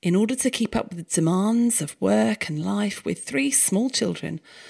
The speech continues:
I had tried to simplify things and had ended up losing anything interesting or challenging from my life. So in this podcast episode, I'm talking about what to do if it feels like you're running as fast as you can just to stay still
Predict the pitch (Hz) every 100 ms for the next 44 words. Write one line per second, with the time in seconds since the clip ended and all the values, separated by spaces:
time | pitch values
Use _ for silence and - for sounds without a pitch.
0 | - - _ 202 185 185 254 269 - -
1 | 311 - - 175 151 - 165 143 160 -
2 | - _ _ _ - 220 240 320 392 285
3 | - - 175 156 170 - 262 277 254 -
4 | 139 - 240 247 262 - 262 240 233 285
5 | 302 - 214 220 175 - 58 - - -
6 | - - 160 143 147 156 135 - - _
7 | _ _ _ _ _ _ - - 262 240
8 | - - - - - - - - - -
9 | - - - - 349 415 190 147 160 139
10 | - 170 160 - - 277 190 - - -
11 | - _ - - - - 453 453 - 85
12 | - - 160 156 190 277 320 - 285 262
13 | - 240 247 - - 147 - - 262 -
14 | - - 240 214 - - 262 190 160